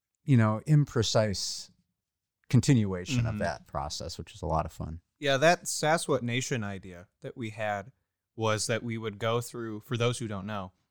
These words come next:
Speaker 2: we would go, the, the hope and the idea was we would go through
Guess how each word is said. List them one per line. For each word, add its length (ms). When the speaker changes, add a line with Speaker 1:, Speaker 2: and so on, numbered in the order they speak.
Speaker 2:
we 180
would 200
go, 440
the, 340
the 140
hope 300
and 120
the 60
idea 280
was 180
we 120
would 120
go 180
through 460